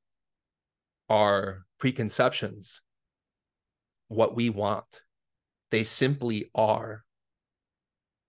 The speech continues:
And in the same way that these laws exist in terms of how we can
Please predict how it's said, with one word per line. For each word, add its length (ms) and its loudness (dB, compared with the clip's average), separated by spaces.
And 120 0
in 60 0
the 80 2
same 320 4
way 240 8
that 240 4
these 220 0
laws 600 4
exist 640 0
in 140 -6
terms 340 2
of 120 0
how 340 6
we 220 2
can 420 -6